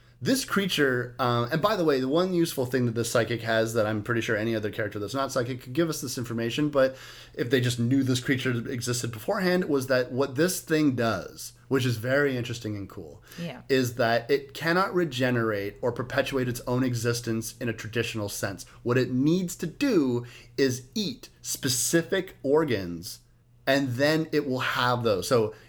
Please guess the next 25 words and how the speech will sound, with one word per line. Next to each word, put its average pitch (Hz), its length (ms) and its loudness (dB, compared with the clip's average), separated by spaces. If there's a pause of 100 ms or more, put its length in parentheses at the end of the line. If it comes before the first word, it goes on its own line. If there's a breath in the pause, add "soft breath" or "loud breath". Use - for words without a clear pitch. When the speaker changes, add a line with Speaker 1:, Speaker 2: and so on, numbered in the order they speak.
(140 loud breath)
Speaker 1:
it 117 160 -2
needs 107 200 0
eyes, 135 580 0 (260)
it 113 140 0
needs 120 180 0
to 123 120 -4
eat 139 260 -2
eyes. 90 520 -4
It 120 160 -4
needs 117 240 0
a 113 60 0
heart, - 520 0 (160)
it 123 120 0
needs 123 220 2
to 117 180 -10
eat 117 220 -8 (240)
a 113 40 -4
heart. 107 380 0 (160 loud breath)
It 123 120 0
needs 131 220 4
a 135 40 4
new 120 480 2 (280 loud breath)
arm 131 340 2
or 120 100 2
leg, 135 580 0